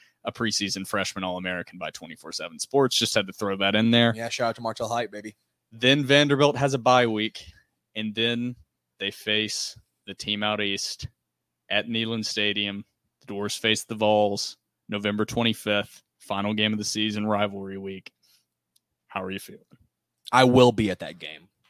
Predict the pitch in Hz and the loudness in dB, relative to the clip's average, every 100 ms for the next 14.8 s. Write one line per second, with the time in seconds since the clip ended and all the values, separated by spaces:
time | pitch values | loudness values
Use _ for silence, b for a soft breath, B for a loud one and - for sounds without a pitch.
0 | _ - 135 123 104 123 131 127 131 127 | _ -12 -6 -4 -4 -4 -4 -4 -6 -6
1 | 131 - 113 113 117 117 117 123 131 127 | -8 -8 -10 -6 -6 0 2 6 6 4
2 | 113 120 113 110 - 107 98 98 113 123 | 2 0 0 -8 -4 -2 0 0 0 0
3 | 127 117 120 113 120 110 101 101 98 95 | 0 2 2 2 -2 -6 -2 -2 0 -4
4 | 98 110 113 107 - 113 113 117 110 104 | 0 2 2 0 -2 -2 0 0 0 -2
5 | 101 - 101 B B - 123 - - 123 | -2 -4 -6 B B -8 -6 -4 -2 0
6 | 120 - - 107 104 107 101 104 _ _ | -2 -2 -2 0 0 -2 -14 -16 _ _
7 | _ 117 120 120 101 123 127 123 127 117 | _ -8 -2 0 2 2 0 -4 -2 0
8 | 120 110 - 131 123 127 - 113 110 107 | 2 0 2 6 8 6 2 -4 -4 -4
9 | 123 120 120 117 110 104 104 104 101 107 | -4 2 2 2 2 2 2 0 -2 -6
10 | 104 _ b b - 117 110 120 117 120 | -6 _ b b -2 0 0 -2 -4 -2
11 | 113 107 110 104 - 110 101 101 - 98 | -6 -6 -6 -6 -4 -4 -4 -6 -8 -8
12 | - 107 110 107 107 107 104 110 113 113 | -8 -8 -8 -8 -6 -4 -4 -2 -2 0
13 | 107 95 - 123 113 117 113 110 95 104 | 0 -2 -2 0 0 0 0 -4 -4 -4
14 | 104 101 98 101 98 104 107 110 | -4 -6 -6 -4 -2 -2 -2 -4